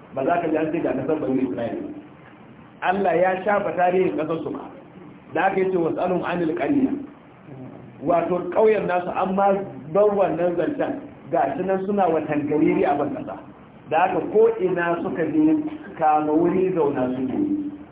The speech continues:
Da haka Falastin ko yankin da kuka ɗauka na, na Falastin ba naku ba ne ya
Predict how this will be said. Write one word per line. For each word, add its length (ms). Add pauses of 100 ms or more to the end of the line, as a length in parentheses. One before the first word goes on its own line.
(280)
Da 80
haka 340
Falastin 640
ko 360
yankin 400
da 80
kuka 320
ɗauka 520
na, 260 (680)
na 200
Falastin 560
ba 200
naku 420
ba 120
ne 260
ya 160